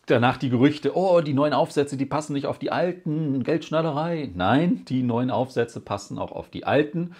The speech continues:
Ne, dann kann man sich da vielleicht noch ein bisschen Farbe ins Leben holen. Und was richtig krass ist, Apple hat den U V P von den Dingern gleich gelassen.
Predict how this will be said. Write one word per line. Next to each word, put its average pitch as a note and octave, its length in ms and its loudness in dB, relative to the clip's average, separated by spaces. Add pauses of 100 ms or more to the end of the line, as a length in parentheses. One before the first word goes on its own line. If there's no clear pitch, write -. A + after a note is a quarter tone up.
(340)
Ne, A#2 120 0
dann A2 100 0
kann A2+ 160 -6
man G#2+ 140 -2
sich F#2+ 100 -8
da G#2+ 180 -2
vielleicht G2+ 300 -2
noch F2 120 -6
ein F2 80 -6
bisschen F2 440 -8
Farbe A#2 380 0
ins F#2+ 160 -6
Leben F2+ 240 -4
holen. A2 240 -2
Und A2 80 -4
was - 120 -6
richtig C#3+ 300 -4
krass - 240 -2
ist, C3+ 160 -8
Apple C3 340 -4
hat A#2+ 120 -8
den A#2 100 -6
U A#2 100 -8
V F#2 140 -8
P C#4 220 -2
von G2+ 180 -6
den E2 140 -6
Dingern D#2 200 -10
gleich D#2+ 240 -6
gelassen. D2 340 -10